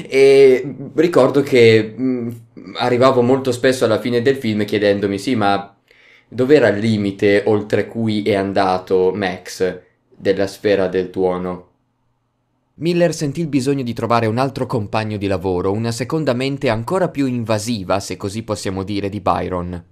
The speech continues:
George non avrebbe diretto Thunderdome nella sua interezza, si sarebbe fatto sostituire da George Ogilvy, un collega australiano, regista teatrale di lungo corso, con il quale aveva collaborato per la fortunata miniserie televisiva del millenovecentottantatré, The Dismissal.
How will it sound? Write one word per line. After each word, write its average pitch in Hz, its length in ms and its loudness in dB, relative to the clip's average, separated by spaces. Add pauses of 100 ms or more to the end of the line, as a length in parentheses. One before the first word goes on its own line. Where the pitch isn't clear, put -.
George 147 380 0
non 143 160 -2
avrebbe 139 260 -2
diretto 117 380 0
Thunderdome 95 580 -2
nella 92 180 -4
sua 98 140 -6
interezza, 95 500 -4
si 151 120 -6
sarebbe 165 320 -4
fatto 175 240 -4
sostituire 135 640 -4
da 113 160 -2
George 147 560 -2
Ogilvy, 92 640 -4
un 92 100 -6
collega 104 400 -2
australiano, 95 760 -4 (220)
regista 147 380 -4
teatrale 113 480 -4
di 104 80 -6
lungo 104 260 -4
corso, 98 400 -4
con 151 160 -6
il 175 80 -6
quale 185 240 -4
aveva 151 220 -4
collaborato 139 560 -4
per 123 140 -4
la 113 80 -2
fortunata 135 520 -4
miniserie 113 480 -4
televisiva 98 540 -4
del 90 140 -6
millenovecentottantatré, 107 1400 -6
The 123 180 -2
Dismissal. 95 720 -6